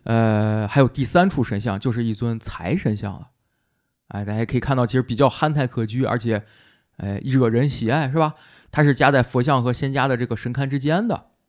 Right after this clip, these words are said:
啊。所以我们从第一个场景上来看，就整体上很好的还原了东北出马老阿姨家里的环境布置。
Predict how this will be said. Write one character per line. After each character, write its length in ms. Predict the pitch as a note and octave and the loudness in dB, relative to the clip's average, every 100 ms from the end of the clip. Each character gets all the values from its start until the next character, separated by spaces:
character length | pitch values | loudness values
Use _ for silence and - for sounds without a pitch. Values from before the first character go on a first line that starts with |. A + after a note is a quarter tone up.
| - | -8
啊。 240 | G#2+ E2+ - - - - | -6 -6 -10 -20 -20 4
所 140 | G3 | 6
以 40 | C4 | 8
我 100 | G3+ | 6
们 100 | C3 | 4
从 160 | E3 | 0
第 100 | G#3+ | 0
一 60 | B3+ | 2
个 80 | G3+ | 2
场 180 | - | 4
景 120 | C3 A2 | 0 0
上 80 | |
来 100 | A2 | 0
看， 220 | G#2+ B2 A2+ | -2 -4 -4
就 100 | E3+ | -2
整 240 | - D#3 | 0 0
体 160 | F#3+ G2+ | 0 -2
上 260 | G#2 G2+ - | -4 -6 -8
很 320 | - D3 F#3+ | 4 8 8
好 160 | D3 | 8
的 100 | A#2+ | 4
还 240 | A2+ A#2 B2+ | 4 2 4
原 160 | A2+ | 2
了 140 | A#2+ A2+ | 2 0
东 360 | - E3 E3+ | 4 4 4
北 220 | C#3 G#2+ G#2+ | 4 4 2
出 220 | - D3 | -2 -2
马 220 | A2+ A2+ | 0 2
老 100 | G#2+ | 2
阿 140 | G2+ | 2
姨 160 | A2 A2+ | 0 -2
家 200 | - A2 | -2 -2
里 80 | A2+ | -2
的 100 | G2+ | -4
环 200 | - A2 | -4 -4
境 160 | A#2 | -2
布 140 | B2 B2+ | 0 0
置。 180 | A2 | -2